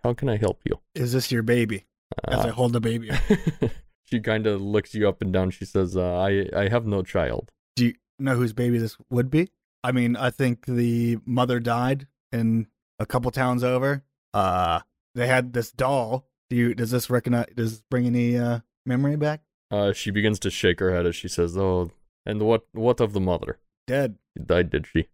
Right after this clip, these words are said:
Speaker 2: Or, uh, the aunt did. I don't know. One of 'em's dead. I just
Speaker 1: <laughs>
Speaker 2: have this baby here.
Speaker 1: Well, that was my, uh, my sister's,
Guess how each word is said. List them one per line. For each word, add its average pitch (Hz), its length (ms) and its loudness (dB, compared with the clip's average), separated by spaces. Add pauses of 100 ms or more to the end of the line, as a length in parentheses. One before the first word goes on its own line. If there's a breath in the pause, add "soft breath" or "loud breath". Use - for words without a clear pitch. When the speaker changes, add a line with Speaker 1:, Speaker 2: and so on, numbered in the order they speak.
Speaker 2:
Or, 110 300 2 (220)
uh, 120 160 6
the 110 200 -10
aunt 139 220 0
did. 117 300 0
I 147 100 4
don't 147 160 2
know. 113 200 -2 (260)
One 170 160 0
of 156 80 2
'em's 127 180 -2
dead. 117 340 -2 (360)
I 139 100 0
just 160 160 2
Speaker 1:
<laughs> - 20 -4
Speaker 2:
have 127 200 -2
this 113 100 -10
baby 113 360 0
here. 110 240 0
Speaker 1:
Well, 107 80 -4
that 120 160 2
was 107 180 0
my, 104 200 2
uh, 92 360 0
my 101 240 0
sister's, - 760 -2